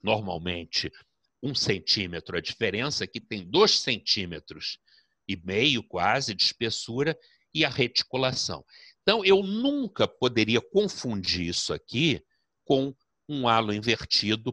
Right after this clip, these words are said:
por pneumonia organização, porque ele não tem nem a parede tão espessa e muito menos esse reticulado no interior. Ou seja, aquele sinal que era inespecífico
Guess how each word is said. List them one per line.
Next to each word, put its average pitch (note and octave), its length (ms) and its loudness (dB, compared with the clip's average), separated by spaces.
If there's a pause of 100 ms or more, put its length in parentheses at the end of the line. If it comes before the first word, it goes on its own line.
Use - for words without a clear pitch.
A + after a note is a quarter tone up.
(140)
por A2 340 2 (320)
pneumonia G2+ 480 -2
organização, F#2+ 800 -4 (500)
porque - 300 -8
ele E2+ 160 -4
não E2 300 -10
tem E2+ 120 -4
nem B2 260 0
a A#2 60 0
parede F2+ 600 -2
tão G#2 100 -10
espessa B2+ 640 -2 (280)
e E3+ 80 -4
muito A#3+ 680 0
menos B2 600 2 (220)
esse C3 300 2
reticulado G2+ 800 0
no G2+ 80 -6
interior. G#2 520 -8 (380)
Ou A#3+ 120 6
seja, C#3+ 400 2
aquele A3+ 300 0
sinal G#2 500 0
que - 180 -2
era B2 160 4
inespecífico D#3 1500 0